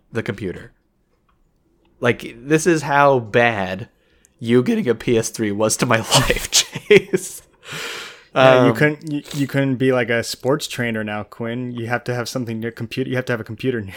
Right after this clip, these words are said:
Speaker 2: you to do stuff
Speaker 1: Right.
Speaker 2: now.
Speaker 1: And so also around this time when I went to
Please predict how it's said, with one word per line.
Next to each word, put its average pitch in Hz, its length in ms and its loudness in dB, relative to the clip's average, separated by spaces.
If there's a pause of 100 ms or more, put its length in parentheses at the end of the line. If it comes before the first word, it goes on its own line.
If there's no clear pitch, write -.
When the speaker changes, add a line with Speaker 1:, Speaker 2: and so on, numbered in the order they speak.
(100)
Speaker 2:
you 113 100 -10 (460)
to - 100 -18
do 113 180 -8
stuff 110 120 -6
Speaker 1:
Right. 135 260 6
Speaker 2:
now. 104 160 -12 (360)
Speaker 1:
And 135 560 2 (360)
so 147 260 6
also 202 360 6
around 170 200 6
this 147 140 -4
time 120 260 2
when 120 120 2
I 113 60 4
went 123 260 0
to 107 440 0